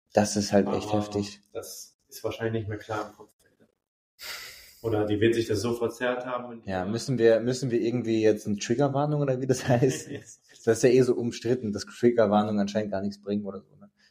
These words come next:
Speaker 1: Aber das ist auf jeden Fall heavy, Alter.
Speaker 2: Schlimmes Thema.
Speaker 1: Ja. So haben wir ein verfreuliches Thema, wie leiten wir jetzt um?
Speaker 2: Tolles Geburtstagsthema.
Speaker 1: Ja, ähm,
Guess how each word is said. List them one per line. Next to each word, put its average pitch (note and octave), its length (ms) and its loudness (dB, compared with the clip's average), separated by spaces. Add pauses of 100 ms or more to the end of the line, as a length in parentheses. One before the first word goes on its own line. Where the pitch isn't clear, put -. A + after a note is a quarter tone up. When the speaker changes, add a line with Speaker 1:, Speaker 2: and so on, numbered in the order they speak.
(420)
Speaker 1:
Aber G2 200 4
das F#2+ 180 -2
ist G#2 120 -4
auf G2+ 100 0
jeden G2+ 140 0
Fall G2 140 4
heavy, F#2+ 360 -2
Alter. G1+ 380 -6 (1000)
Speaker 2:
Schlimmes - 480 -20
Thema. G#2 360 -8 (320)
Speaker 1:
Ja. F2+ 360 4 (440)
So G2+ 220 -4
haben G#2+ 120 -4
wir G#2+ 80 -6
ein G2+ 40 -8
verfreuliches A#2+ 600 2
Thema, B2 300 2
wie A2 60 -4
leiten G#2+ 300 4
wir G2+ 100 -2
jetzt G2+ 120 -4
um? D3+ 80 -2
Speaker 2:
Tolles D3+ 260 -8
Geburtstagsthema. A2 960 -6 (100)
Speaker 1:
Ja, G2+ 420 2
ähm, A2+ 600 2